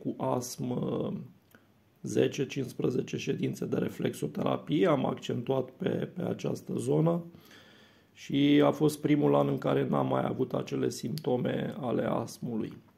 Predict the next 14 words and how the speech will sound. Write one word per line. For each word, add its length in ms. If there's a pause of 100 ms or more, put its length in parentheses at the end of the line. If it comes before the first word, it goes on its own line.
(960)
Da, 500 (100)
deci, 440
uh, 840
am 180
localizat 1120
acest, 760
uh, 240 (160)
punct 460
și 680 (1700)
vom 220
face 480
o, 500 (140)
un 200
masaj, 1120